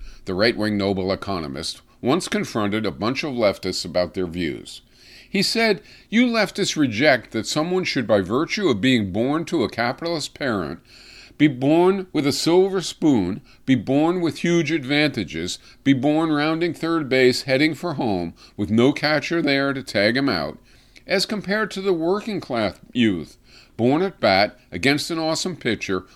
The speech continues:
already with two strikes, and wearing a blindfold." But Friedman added, "Okay, but if we shouldn't benefit from the luck of being born to rich parents, why should we benefit from the luck of being born with good genes?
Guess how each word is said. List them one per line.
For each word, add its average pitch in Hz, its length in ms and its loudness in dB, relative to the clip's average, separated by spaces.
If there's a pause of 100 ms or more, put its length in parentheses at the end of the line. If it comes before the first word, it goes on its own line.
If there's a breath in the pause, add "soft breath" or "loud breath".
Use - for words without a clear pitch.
(100)
already 143 400 2
with 156 200 2
two 139 180 2
strikes, 90 580 -4 (180 soft breath)
and 92 140 -4
wearing 95 300 -2
a 90 40 -4
blindfold." 92 680 -6 (840 soft breath)
But 139 180 0
Friedman 226 480 2
added, 101 580 0
"Okay, 92 600 -2 (280 soft breath)
but 143 140 0
if 147 140 -2
we 151 100 6
shouldn't 226 460 0
benefit 156 400 0
from 135 200 -4
the 113 60 0
luck 120 300 0
of 127 120 -6
being 131 300 4
born 135 280 0
to 110 120 -8
rich 120 340 -2
parents, 127 720 -4 (400 soft breath)
why 76 220 -4
should 151 240 2
we 190 140 0
benefit 113 500 0
from 165 200 -6
the 135 60 2
luck 98 300 0
of 117 120 -6
being 120 280 4
born 92 320 0
with 139 220 -2
good 107 180 0
genes? 139 640 0